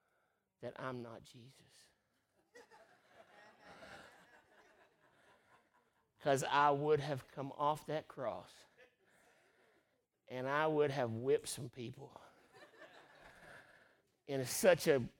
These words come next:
great way. Come on, any moment. But that would have been weakness. You understand? Coming off the cross and killing everybody on the mountain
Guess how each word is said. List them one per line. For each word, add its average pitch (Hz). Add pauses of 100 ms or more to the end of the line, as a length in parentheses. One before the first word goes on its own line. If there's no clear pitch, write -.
(500)
great 139
way. 110 (2250)
Come 220
on, 160
any 202
moment. 175 (3750)
But 127
that 185
would 165
have 139
been 123
weakness. - (2000)
You 185
understand? 208
Coming 254
off 233
the 185
cross 180
and 165
killing 180
everybody 156
on 147
the 131
mountain 123